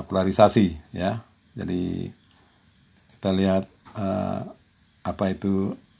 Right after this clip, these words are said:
synthetic aperture radar, dilihat dari segi band, look angle, dan polarisasi, ya. Nah, ini adalah band elektromagnetik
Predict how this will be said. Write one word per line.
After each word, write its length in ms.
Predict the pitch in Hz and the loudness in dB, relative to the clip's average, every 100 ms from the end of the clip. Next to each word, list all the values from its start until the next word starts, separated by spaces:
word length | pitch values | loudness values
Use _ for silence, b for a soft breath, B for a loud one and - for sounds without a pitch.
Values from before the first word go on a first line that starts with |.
| - | -10
synthetic 480 | 107 90 85 98 92 | -4 -4 -4 -6 -6
aperture 320 | - 101 95 | -6 -4 -2
radar, 320 | 92 110 107 | 2 4 4
dilihat 320 | 98 95 87 | 4 0 -2
dari 160 | 92 90 | -4 -6
segi 380 | - 101 98 98 - | -4 0 0 -2 -6
band, 420 | 113 95 107 113 127 - - 113 | -2 0 2 0 -6 -16 -14 -6
look 160 | 98 | -4
angle, 400 | 101 95 101 110 | -2 -2 0 0
dan 240 | 95 95 95 92 | 2 0 -4 -6
polarisasi, 680 | 98 90 87 95 - 87 78 - | -6 -4 0 -2 0 -4 -6 -8
ya. 220 | 92 - - B B B B _ b b b b - | -10 -10 -20 B B B B _ b b b b -6
Nah, 160 | 98 101 | 0 4
ini 160 | 123 | 6
adalah 640 | 127 107 107 107 107 104 - - _ _ _ _ - | 6 6 6 6 6 2 -2 -18 _ _ _ _ -6
band 580 | 98 104 101 104 101 117 - _ _ _ _ _ - | 0 2 4 4 2 -2 -14 _ _ _ _ _ -4
elektromagnetik 1040 | 101 - 107 104 98 95 104 98 127 135 | -2 0 0 2 2 0 0 -2 0 -2